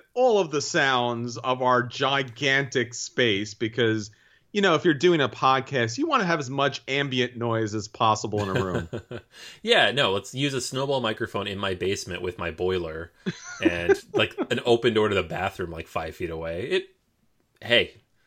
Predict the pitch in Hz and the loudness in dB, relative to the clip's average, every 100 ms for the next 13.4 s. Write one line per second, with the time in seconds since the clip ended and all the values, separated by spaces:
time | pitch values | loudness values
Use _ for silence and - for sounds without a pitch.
0 | _ _ - 101 117 123 123 123 127 160 | _ _ -6 2 6 6 6 2 2 0
1 | - _ 117 117 113 113 98 - 80 - | -6 _ -4 -2 2 4 4 2 -4 -8
2 | 92 113 - - - - - - 120 - | -6 -4 -6 -12 -18 -14 -14 -10 -12 -10
3 | 110 - 117 - 113 131 165 226 247 247 | -12 -14 -20 -18 -6 0 2 4 6 4
4 | 233 226 262 226 117 92 - 139 123 156 | 4 0 0 0 -2 -2 -6 -8 0 0
5 | 135 127 - 135 120 143 - 151 143 135 | 0 -6 -16 -10 0 0 0 -2 0 0
6 | 143 139 131 131 113 123 135 - - 120 | 2 4 4 2 4 4 4 2 2 4
7 | 123 139 127 120 117 120 117 117 _ _ | 4 0 -2 -2 0 2 2 -4 _ _
8 | _ 131 120 123 151 - 139 127 113 127 | _ -2 2 4 4 4 2 2 2 0
9 | - 135 147 160 151 - 104 107 202 _ | 2 2 2 0 -6 0 2 2 0 _
10 | _ _ _ - 127 123 123 123 123 120 | _ _ _ -2 2 4 4 2 0 -2
11 | 123 131 131 135 120 143 127 139 180 - | -6 -4 -2 -2 0 0 0 0 0 0
12 | 127 110 110 117 _ _ - 101 143 175 | 2 4 4 0 _ _ -8 0 2 2
13 | 147 147 135 | 2 2 0